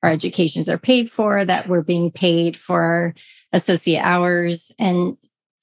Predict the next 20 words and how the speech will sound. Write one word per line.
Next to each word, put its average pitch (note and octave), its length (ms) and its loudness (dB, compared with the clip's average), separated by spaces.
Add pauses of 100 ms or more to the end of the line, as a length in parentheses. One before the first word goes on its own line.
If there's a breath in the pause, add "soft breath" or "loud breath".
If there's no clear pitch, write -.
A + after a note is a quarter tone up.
(160)
most G#3+ 260 -2
of B3+ 80 2
us C4 160 -2
are G#3 100 2
not, G3 440 0 (100)
or G3 300 2
we're, F3 340 0 (140)
we're F3 480 0 (360)
getting F#3 320 0
minimum F3+ 340 0
wage E3+ 260 -2
at E3 140 -4
best, F#3 560 -4 (300 soft breath)
um, E3+ 220 0
for - 140 -2
some F3 360 0
of - 200 -10
those - 220 -4
hours. - 500 -4
And, F#3 320 0